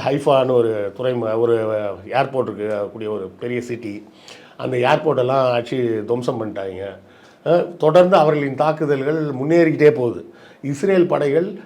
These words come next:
வடக்கிலிருந்து பின்னா-, பின்வாங்கிக்கிட்டு தான் இருக்குது. அதாவது, ஒ-, அஹ், இங்க இந்த ராஃபால தாக்குதல், ராஃபால தாக்குதல்னு சொல்லிக்கிட்டே இவங்க இருக்க-, இருக்கக்கூடிய அதே சூழல்ல, அதே நேரத்தில்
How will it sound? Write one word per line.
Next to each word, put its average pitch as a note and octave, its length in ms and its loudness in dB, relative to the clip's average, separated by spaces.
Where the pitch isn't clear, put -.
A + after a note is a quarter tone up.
வடக்கிலிருந்து E3+ 760 0
பின்னா-, G3 580 6
பின்வாங்கிக்கிட்டு G3 580 0
தான் C3+ 160 0
இருக்குது. F2 200 -8
அதாவது, D#3 520 2
ஒ-, C3 220 0
அஹ், A2+ 340 -4
இங்க C#3+ 360 2
இந்த B2+ 320 2
ராஃபால D#3+ 480 4
தாக்குதல், D#3 420 0
ராஃபால D3+ 380 2
தாக்குதல்னு D3 440 0
சொல்லிக்கிட்டே D3+ 600 4
இவங்க B2+ 240 0
இருக்க-, B2+ 340 -4
இருக்கக்கூடிய C#3+ 420 -4
அதே B2 320 0
சூழல்ல, C#3 760 -2
அதே D3 320 8
நேரத்தில் C3+ 800 0